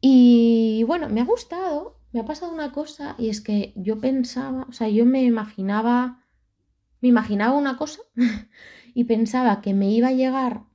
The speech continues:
mucho más de lo que me ha llegado, lo cual no quiere decir que el libro esté mal, lo que pasa que yo me había puesto como una expectativa X y el libro, pues, no es eso, o sea, no, no ha cumplido esa expectativa.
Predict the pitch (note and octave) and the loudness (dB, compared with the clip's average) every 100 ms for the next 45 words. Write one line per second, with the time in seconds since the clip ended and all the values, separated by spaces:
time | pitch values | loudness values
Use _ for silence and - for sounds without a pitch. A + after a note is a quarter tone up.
0 | - G#3 A#3+ A#3+ C4 C4+ C#4+ C4 G#3 G3 | -8 0 0 0 -4 -4 -2 -2 -2 -2
1 | G3 G3 F#3 E3 E3 D#3 _ _ _ - | -2 -2 -2 -6 -8 -10 _ _ _ -4
2 | G3+ A3+ B3 B3+ B3+ B3 A#3+ C#4 B3+ F#3 | 0 2 2 2 0 0 0 -2 -4 -8
3 | F3+ G3+ A#3 A#3+ A#3 C4 C#4+ F#4 _ _ | -4 -2 -2 -2 0 0 -2 -12 _ _
4 | _ _ _ _ _ G#3+ G3+ A3 A#3 A#3 | _ _ _ _ _ -8 -6 -4 0 2
5 | G#3+ A#3 A3+ G#3+ A#3 C4 A#3+ G3+ G3+ G#3+ | 2 0 0 -2 -4 -4 0 0 0 -2
6 | A#3 - G3+ A3+ A3 A3 A#3+ B3 C#4 G4+ | -4 -6 -4 0 0 2 2 0 -4 -4
7 | - A3+ G#3+ G3+ G3+ G#3 B3 A3 G3+ G3 | -8 -6 -2 0 0 0 0 -2 -2 -2
8 | G3 F#3+ G3 F#3+ F#3+ F#3+ F#3 - F3+ F#3+ | 0 0 0 0 -2 -4 -8 -8 -12 -14
9 | - G#3 G3+ G3+ G3+ - - _ _ _ | -6 -2 -2 -2 -8 -20 -20 _ _ _
10 | A#3 A#3+ B3+ C4 B3 A#3+ A#3 A3 G#3+ G3+ | 2 2 4 2 4 4 2 0 -6 -8
11 | G3+ F#3 F3+ E3+ D#3 - | -6 -8 -8 -10 -10 -16